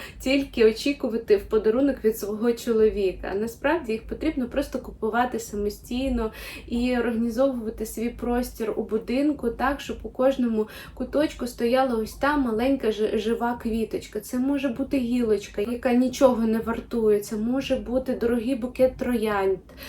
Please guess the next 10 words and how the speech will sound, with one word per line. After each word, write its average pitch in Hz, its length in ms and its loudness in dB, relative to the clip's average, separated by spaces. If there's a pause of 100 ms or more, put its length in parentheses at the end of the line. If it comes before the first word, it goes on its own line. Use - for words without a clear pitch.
(200)
це 254 120 -2
може 269 320 2
бути 254 220 -4 (340)
сезонні 262 760 2
якісь 247 280 -4
квіти, 247 460 0
ромашки, 247 600 0
все - 200 -10
таке 247 260 -8
інше. 226 240 -2